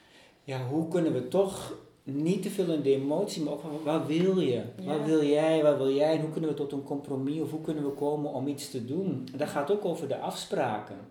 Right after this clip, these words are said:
Speaker 2: Absoluut.
Speaker 1: Als dat
Speaker 2: Ja.
Speaker 1: over bepaalde afspraken, als dat meer gaat over welke studie of wat dan ook, dat ik zoiets had van, "Pff, daar heb ik helemaal niks mee te bemoeien. Dat is echt voor die ouders."
Speaker 2: Ja.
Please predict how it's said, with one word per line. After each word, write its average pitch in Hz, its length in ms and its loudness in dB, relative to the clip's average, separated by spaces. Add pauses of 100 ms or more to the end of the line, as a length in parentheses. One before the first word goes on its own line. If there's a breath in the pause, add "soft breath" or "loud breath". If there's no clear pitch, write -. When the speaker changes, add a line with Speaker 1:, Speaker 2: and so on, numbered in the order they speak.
(140)
Speaker 2:
Absoluut. - 720 -14 (180)
Speaker 1:
Als 127 160 -8
dat 143 160 -2
Speaker 2:
Ja. 190 60 -4
Speaker 1:
over 135 180 -2
bepaalde 156 540 0
afspraken, 151 800 0
als 156 140 -6
dat 131 160 -2
meer 147 260 0
gaat 131 200 -2
over 120 260 2
welke 117 240 -2
studie 147 520 -2
of 110 80 0
wat 139 180 -2
dan 135 220 -2
ook, 156 160 -4
dat 120 140 -6
ik 123 100 -8
zoiets - 300 -14
had 123 220 -12
van, 113 200 -10
"Pff, 117 100 -16 (960 loud breath)
daar - 100 -20
heb 107 100 -20
ik - 80 -20
helemaal 131 220 -4
niks 160 240 -6
mee 143 140 -2
te 127 80 -10
bemoeien. 127 460 -4
Dat 110 100 -2
is - 100 -12
echt 170 220 -6
voor 139 160 0
die 123 200 -2
ouders." 151 640 -2
Speaker 2:
Ja. 185 160 -10